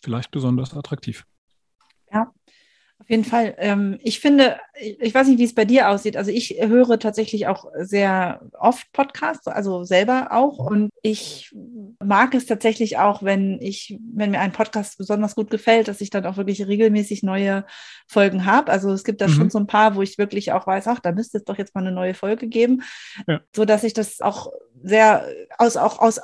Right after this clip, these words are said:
Speaker 2: eigenem, aus eigenem Empfinden gut finde, wenn da regelmäßig was kommt.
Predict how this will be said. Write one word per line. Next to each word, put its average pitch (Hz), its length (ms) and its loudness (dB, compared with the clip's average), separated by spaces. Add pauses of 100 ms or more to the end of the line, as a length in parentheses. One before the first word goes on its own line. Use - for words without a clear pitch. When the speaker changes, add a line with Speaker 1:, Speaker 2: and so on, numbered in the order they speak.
(120)
Speaker 2:
eigenem, 220 640 6
aus 214 180 2
eigenem 214 580 2
Empfinden 214 1040 0
gut 277 200 0
finde, 214 240 0
wenn 208 140 0
da 202 160 0
regelmäßig 233 640 0
was 202 180 -6
kommt. 247 340 2